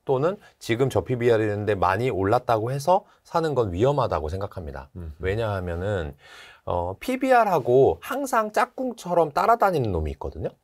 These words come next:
Speaker 2: 음.
Speaker 1: 그게 알오이라는 놈이에요.
Speaker 2: 그렇죠.
Speaker 1: 근데 이걸 거꾸로 보면 결국에 피이알이라는 놈이 되거든요.
Speaker 2: 네.
Speaker 1: 근데, 어, 쉽게 얘기하면 그런 겁니다. 여러분들, 저 피비알이라고 해서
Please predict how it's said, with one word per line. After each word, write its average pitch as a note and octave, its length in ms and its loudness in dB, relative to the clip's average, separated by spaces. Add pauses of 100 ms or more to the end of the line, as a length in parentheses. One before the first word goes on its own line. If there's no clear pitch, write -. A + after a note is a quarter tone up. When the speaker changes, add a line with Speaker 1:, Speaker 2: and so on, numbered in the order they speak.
Speaker 2:
음. E2+ 640 -16
Speaker 1:
그게 C3+ 120 -4
알오이라는 G#2+ 600 4
놈이에요. C#2 300 -8
Speaker 2:
그렇죠. - 460 -18 (280)
Speaker 1:
근데 F#3 360 0 (300)
이걸 F#3 200 2
거꾸로 A#3 440 2
보면 E3 220 4
결국에 D#3+ 300 4
피이알이라는 C#3 600 2
놈이 E2 160 0
되거든요. D2 420 -2 (200)
Speaker 2:
네. D2+ 460 -10 (500)
Speaker 1:
근데, C#3 380 0 (400)
어, F#2 160 2
쉽게 A3+ 260 2
얘기하면 D3 340 4
그런 E2+ 160 0
겁니다. D2 280 -4
여러분들, E2 540 -2
저 C3 240 2
피비알이라고 A2 840 0
해서 D2+ 580 -2